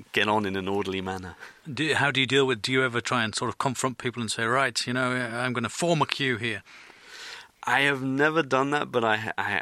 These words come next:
Speaker 1: I have to say I have sort of adopted some of the Dutch mentality of, "Right, if you're gonna do it, I'm gonna do it." <laughs>
Speaker 2: If you can't beat them, join them.
Speaker 1: Yeah.
Speaker 2: Um, uh, on your blog, you have a,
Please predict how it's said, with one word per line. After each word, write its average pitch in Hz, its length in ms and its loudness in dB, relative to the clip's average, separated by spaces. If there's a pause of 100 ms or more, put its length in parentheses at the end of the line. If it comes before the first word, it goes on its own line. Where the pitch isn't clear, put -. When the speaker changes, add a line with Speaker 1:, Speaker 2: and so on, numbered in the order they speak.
Speaker 1:
I 92 120 -4
have 92 300 -4
to - 80 -8
say 101 200 0
I 95 100 0
have 98 260 -6
sort 98 280 -8
of 90 60 -10
adopted 90 400 -6
some 92 180 -6
of 85 60 -10
the 87 60 -10
Dutch - 300 -4
mentality 82 540 -8
of, 85 200 -10
"Right, 85 200 -4
if - 180 -6
you're 95 120 -6
gonna 92 160 -10
do - 220 -4
it, - 100 -8
I'm 80 200 -10
gonna 71 180 -10
do - 240 -6
it." 127 260 -4
<laughs> - 40 -12 (480)
Speaker 2:
If 117 120 -10
you 123 60 -2
can't 117 260 2
beat 123 200 0
them, 107 140 -4
join 104 280 2
them. 98 140 -2 (120)
Speaker 1:
Yeah. 151 380 2
Speaker 2:
Um, 180 180 2 (300)
uh, 147 180 0
on 202 140 4
your 190 160 6
blog, 165 300 4
you 143 140 2
have 151 260 0
a, - 20 4